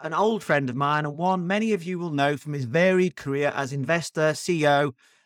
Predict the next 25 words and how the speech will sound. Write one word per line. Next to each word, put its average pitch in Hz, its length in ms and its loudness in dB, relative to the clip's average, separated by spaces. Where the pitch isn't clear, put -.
member 160 480 2
of 151 160 2
multiple 160 420 -2
boards. 156 520 0
He's 151 180 -2
also 208 240 4
the 180 80 -2
former 220 380 0
director 165 540 0
and 139 180 -6
head 196 260 2
of 185 100 -4
supply 170 380 -2
chain 165 260 -4
and 151 140 -6
transport 214 480 -2
industries 139 580 -4
at 135 160 0
the 143 60 -4
World 156 400 2
Economic 135 760 -2
Forum. 170 560 4
Welcome, 185 440 0
Wolfgang 135 600 -4
Lehmacher. 160 580 2